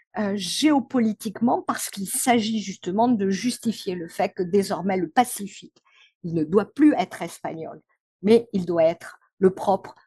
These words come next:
d'hommes éclairés, les Britanniques et les Français. Et le président de Bresse, qui est un, un, un très, un très digne parlementaire, qui écrit en, en, en homme de cabinet,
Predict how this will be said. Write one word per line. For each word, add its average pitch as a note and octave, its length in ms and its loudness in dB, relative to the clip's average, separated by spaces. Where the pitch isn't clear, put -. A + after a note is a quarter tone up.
d'hommes F3+ 300 0
éclairés, G3+ 500 -2
les B3+ 80 2
Britanniques G#3 720 -2
et F4+ 140 4
les B3 100 6
Français. D4+ 480 -2
Et E4+ 40 6
le E4 100 8
président C4 540 0
de G#3 160 -2
Bresse, G#4+ 580 -8
qui - 140 0
est A3+ 160 -2
un, F3+ 240 -2
un, G3 80 -4
un F3 280 -6
très, G#3 640 0
un F#3+ 100 2
très C4 300 0
digne A3 420 4
parlementaire, F#3 920 0
qui - 160 2
écrit A#3+ 500 2
en, D#3+ 140 0
en, - 180 -12
en F3+ 280 2
homme D#4+ 200 10
de F#3 120 2
cabinet, G3 580 -4